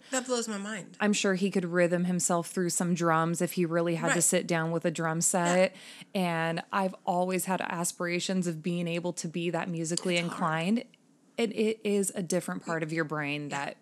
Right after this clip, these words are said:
Speaker 2: makes you that way.
Speaker 1: Yeah.
Speaker 2: It's truly impressive.
Speaker 1: It's impressive to watch. Yeah.
Speaker 2: It, it
Speaker 1: Yeah.
Speaker 2: is. So by nineteen fifty-nine, John, Paul, and George were performing under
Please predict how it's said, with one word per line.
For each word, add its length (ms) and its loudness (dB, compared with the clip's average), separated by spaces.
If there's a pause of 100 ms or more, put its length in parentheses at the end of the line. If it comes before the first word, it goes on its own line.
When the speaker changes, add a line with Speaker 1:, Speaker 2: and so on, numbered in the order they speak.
(440)
Speaker 2:
makes 320 -4
you 120 -6
that 240 -8
way. 340 -6
Speaker 1:
Yeah. 60 -12 (340)
Speaker 2:
It's 240 -4 (180)
truly 680 0 (380)
impressive. 580 -4
Speaker 1:
It's 100 -2
impressive 500 -2
to 80 -12
watch. 460 -8
Yeah. 140 4
Speaker 2:
It, 140 4
it 140 6 (180)
Speaker 1:
Yeah. 100 0
Speaker 2:
is. 220 -2 (1500)
So 300 4
by 140 6
nineteen 400 4
fifty-nine, 760 2
John, 360 4
Paul, 260 2
and 120 2
George 360 2
were 160 2
performing 800 0
under 640 0